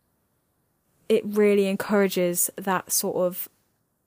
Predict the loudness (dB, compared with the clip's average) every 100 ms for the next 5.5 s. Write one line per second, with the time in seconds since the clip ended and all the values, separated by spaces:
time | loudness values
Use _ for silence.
0 | _ _ _ _ _ -4 0 0 0 2
1 | 2 0 -4 -4 -6 -10 -8 -6 -6 -8
2 | -8 -8 -6 -8 -8 -10 -6 -6 -4 -2
3 | -4 -2 -4 -4 -12 -10 -10 -10 -10 -4
4 | -6 -4 -6 -6 -6 -6 -6 -8 -12 -8
5 | -8 -8 -10 -10 -10